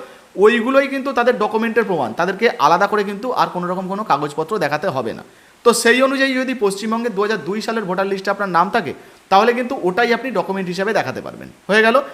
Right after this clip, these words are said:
এবারে প্রশ্ন হচ্ছে, যাদের বাবার নামে বা মায়ের নামে ভোটার ভেরিফিকেশনের এই দু হাজার দুই সালের লিস্টে নাম আছে,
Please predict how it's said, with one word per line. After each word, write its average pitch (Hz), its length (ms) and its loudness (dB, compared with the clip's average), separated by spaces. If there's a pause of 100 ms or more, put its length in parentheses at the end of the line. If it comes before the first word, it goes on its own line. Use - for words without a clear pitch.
(260)
এবারে 247 240 4
প্রশ্ন 269 320 2
হচ্ছে, 196 340 2
যাদের 196 300 4
বাবার 185 320 4
নামে 214 220 0
বা 208 120 0
মায়ের 175 280 2
নামে 170 320 -2 (340)
ভোটার 196 340 4
ভেরিফিকেশনের 226 600 2
এই 208 60 6
দু 185 140 -2
হাজার 202 220 0
দুই 202 120 -4
সালের 208 220 -2
লিস্টে 196 260 -4
নাম 135 220 -2
আছে, 101 180 -8